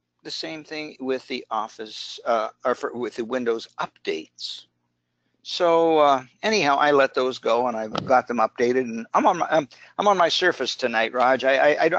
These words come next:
I have not used the Surface much on, uh, on the webinars, but I got the little Surface Pro going tonight, and for several reasons, and it works out really well. Anyhow, as I went to my Surface afterwards, I went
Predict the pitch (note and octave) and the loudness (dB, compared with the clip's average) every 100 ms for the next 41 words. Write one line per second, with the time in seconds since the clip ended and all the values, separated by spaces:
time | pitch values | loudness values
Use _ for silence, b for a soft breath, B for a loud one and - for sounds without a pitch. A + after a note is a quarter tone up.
0 | E3 D#3 G3+ G#3+ G#3+ G3 F#3+ - C#3+ - | 2 2 0 0 -2 -2 -8 -10 -8 -4
1 | A3 - A#2+ C3 B2 - - C3 B2+ B2+ | -4 -6 -4 -2 -2 -2 -4 0 2 2
2 | C3 B2+ A#2+ A#2+ _ B B B B B | 2 4 4 0 _ B B B B B
3 | B - A#2+ A2+ B2 F3 D3+ G2+ G#2+ - | B -6 -4 -4 -2 -2 -2 -6 -8 -8
4 | A2 A2+ B2 C3 B2+ A2 - B2 A2 - | -10 -10 -10 -8 -6 -8 -8 -10 -12 -6
5 | A#2 G#2 F#2 G2 G2 - G2 A2 A#2 _ | -2 -2 -4 -12 -12 -12 -4 -4 -4 _
6 | b b - C#3 B2+ D3+ - G3 D3+ C#3 | b b -2 -2 0 -2 2 2 4 4
7 | B2+ A#2+ C#3+ C3 G#2+ E2+ A2 D3 - B2 | 4 4 4 4 0 -10 -12 -10 -10 -10
8 | - D3 - C#3+ C3 C#3 C#3+ C#3+ C3 A2+ | -6 -6 -4 -6 -4 -4 -4 -4 0 2
9 | G#2+ - _ _ _ _ - - B B | 2 -2 _ _ _ _ -18 -18 B B
10 | B B C4 C4 B2+ - - _ _ _ | B B 0 2 0 -6 -14 _ _ _
11 | _ _ _ _ _ b b b E3+ D#3+ | _ _ _ _ _ b b b -2 0
12 | G3+ F#3+ F3+ - D#3 D3+ B2+ A#2+ A2+ - | 2 2 -2 -4 -4 -4 -4 -6 -4 -4
13 | G3+ C3 - - F3 - B2+ A#2+ B2+ C3 | -4 -6 -6 -4 -4 -2 -4 -2 -2 -2
14 | B2 C#3+ | -2 -2